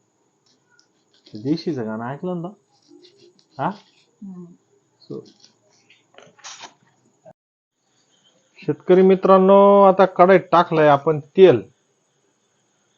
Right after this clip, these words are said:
Speaker 1: हा इकडं झाला निमाशे मसाचा तयार. आता हे चालू आहे परतायचं काम. बरोबर ना?
Speaker 2: हा.
Speaker 1: हे जर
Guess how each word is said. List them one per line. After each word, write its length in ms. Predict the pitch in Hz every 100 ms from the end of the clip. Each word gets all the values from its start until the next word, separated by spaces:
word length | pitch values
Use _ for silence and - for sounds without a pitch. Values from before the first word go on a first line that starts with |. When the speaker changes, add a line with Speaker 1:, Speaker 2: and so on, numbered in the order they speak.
| _ _ _ _ _ _
Speaker 1:
हा 220 | 123 117 123
इकडं 320 | 123 139 135
झाला 300 | 123 123 127
निमाशे 420 | 131 135 135 -
मसाचा 600 | 123 117 - 120 113 - 110
तयार. 300 | 127 135 123 95 - _ _ _ _ _ _ _ _ _ _ _ _ - _ _ _ _
आता 220 | 120 123 131
हे 160 | 120
चालू 300 | 107 110 123
आहे 100 | 127 113
परतायचं 580 | - 113 113 120 113 127 -
काम. 240 | 139 123 90 _ _ _ _ _ _ _ _ _ _ _ _ _ _ _ _ - - - - _
बरोबर 320 | - 143 175 190
ना? 140 | 208 254 - - - - - -
Speaker 2:
हा. 220 | 190 175 165 165 - - - - - 170 165 - - 156 _ _ 170 165 _ _ - - - _ _ - _ -
Speaker 1:
हे 200 | 131 139
जर 100 | 143